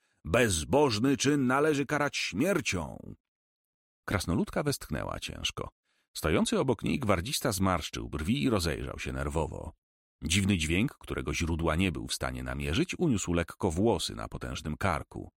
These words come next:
Mężczyzna złożył palce w ochronny znak i cofnął się, żeby oprzeć o ścianę.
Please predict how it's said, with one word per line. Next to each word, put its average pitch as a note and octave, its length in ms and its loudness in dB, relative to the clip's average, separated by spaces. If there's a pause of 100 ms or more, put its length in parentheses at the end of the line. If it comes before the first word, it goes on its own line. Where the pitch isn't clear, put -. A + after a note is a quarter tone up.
(500)
Mężczyzna F#2+ 560 4
złożył E2 400 2
palce D#2 360 0
w D#2 60 -2
ochronny D#2 460 0
znak F2 320 -2
i E2 60 -2
cofnął A1 480 -2
się, G2 200 0
żeby D2 240 0
oprzeć C#2+ 340 -2
o F2 40 0
ścianę. D2 460 -2